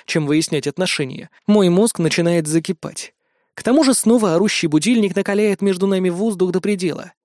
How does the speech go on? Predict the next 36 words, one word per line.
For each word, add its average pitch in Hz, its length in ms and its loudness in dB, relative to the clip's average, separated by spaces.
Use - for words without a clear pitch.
И 196 120 2
вместо 214 360 4
того, 185 240 2
чтобы 156 280 0
оправдаться 151 640 -2
или 151 280 0
уйти 147 380 0
первым, 151 460 -2
громко 156 360 -2
хлопнув 156 400 -4
дверью, 156 500 -6
я 208 180 0
поступаю 214 520 2
спонтанно, 190 760 -4
поддавшись 208 500 0
сиюминутному 208 840 0
порыву. 190 540 -4
Хватаю 254 480 2
Лику, 226 260 2
закидываю 185 580 2
на 143 80 -6
плечо 156 480 0
и 165 100 2
тащу 175 360 2
обратно 156 360 -2
в - 60 -18
постель. - 500 -10
Там 277 220 6
у 226 60 6
нас 214 160 2
с - 120 0
ней 202 140 6
диалог 185 420 4
выходит 175 380 2
более 156 380 2
конструктивным. 143 760 -6